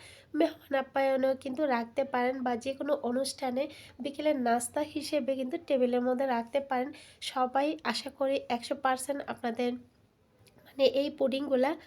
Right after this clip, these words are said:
আহ, মানে পছন্দ করবে। আমি যে পুডিংগুলো, প্রত্যেকটা পুডিং আপনাদের সাথে শেয়ার করতেছি, যে পুডিংগুলা।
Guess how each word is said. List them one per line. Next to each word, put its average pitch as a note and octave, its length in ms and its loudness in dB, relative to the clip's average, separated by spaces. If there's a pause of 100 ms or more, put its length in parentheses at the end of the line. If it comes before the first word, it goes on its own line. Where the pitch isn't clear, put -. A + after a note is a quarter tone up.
(140)
আহ, A3+ 380 0 (960)
মানে A#3 180 0
পছন্দ C#4 480 2
করবে। A#3+ 480 0
আমি B3 200 0
যে C#4 140 -6
পুডিংগুলো, C4 580 -2
প্রত্যেকটা C4 500 -4
পুডিং C4 340 -2
আপনাদের B3 360 0
সাথে B3+ 300 -6
শেয়ার B3 300 -4
করতেছি, B3 560 -6 (400)
যে C#4 140 0
পুডিংগুলা। A#3+ 720 0